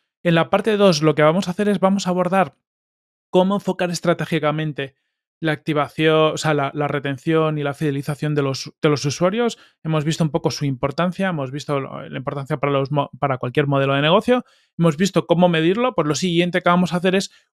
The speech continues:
cómo descomponemos el problema de la fidelización y la retención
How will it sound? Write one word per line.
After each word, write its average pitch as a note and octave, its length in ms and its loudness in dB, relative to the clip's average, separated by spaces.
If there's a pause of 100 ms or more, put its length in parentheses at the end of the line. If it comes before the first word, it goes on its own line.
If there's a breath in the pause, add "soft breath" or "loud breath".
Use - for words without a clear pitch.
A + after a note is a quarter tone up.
(100)
cómo G#3+ 340 4
descomponemos F3+ 960 2
el C#3 120 -2
problema D3+ 360 -2
de D3 60 4
la C#3 100 2
fidelización C#3+ 560 -6
y - 20 0
la D#3+ 80 2
retención E3 520 0